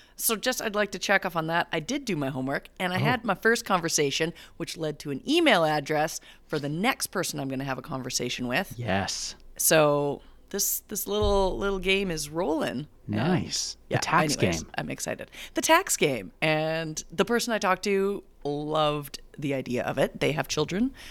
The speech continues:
Speaker 1: um, similar age to mine, and they're like, "Boom, yeah, we need, we need this." And then they
Speaker 2: Nice.
Speaker 1: turned to their child and said, "I will force you to play it." So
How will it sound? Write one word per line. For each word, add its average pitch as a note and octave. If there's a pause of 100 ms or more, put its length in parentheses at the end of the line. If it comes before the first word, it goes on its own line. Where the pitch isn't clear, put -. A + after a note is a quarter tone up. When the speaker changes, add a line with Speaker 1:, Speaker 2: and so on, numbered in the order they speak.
(160)
Speaker 1:
um, C#3
similar C#3+
age C#3
to C#3
mine, C#3
and F3+
they're D#3
like, E3
"Boom, E3+
yeah, E3 (720)
we D3+
need, E3+
we E3+
need G3+
this." - (300)
And G#2
then F3+
they E3+
Speaker 2:
Nice. D#3
Speaker 1:
turned E3+
to E3+
their D#3+
child E3
and D#3
said, D#3+
"I D#3+
will D#3+
force E3
you F#3
to F#3
play A#3+
it." -
So D#3